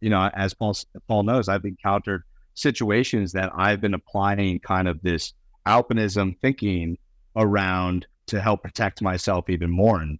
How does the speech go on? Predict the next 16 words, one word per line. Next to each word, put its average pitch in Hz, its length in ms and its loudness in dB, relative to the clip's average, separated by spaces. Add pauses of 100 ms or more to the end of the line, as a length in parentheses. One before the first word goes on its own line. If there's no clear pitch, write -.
(100)
you 113 80 2
know, 92 120 4
those 92 220 0
have 85 120 -4
occurred 85 300 -4
around 87 220 0
the 85 80 -2
leash, 98 380 2
or 92 120 4
they've 85 140 -2 (160)
occurred 95 320 -2
around, 85 480 -2 (360)
um, 82 600 0 (380)
me 110 260 2
kind 101 360 0
of 90 300 0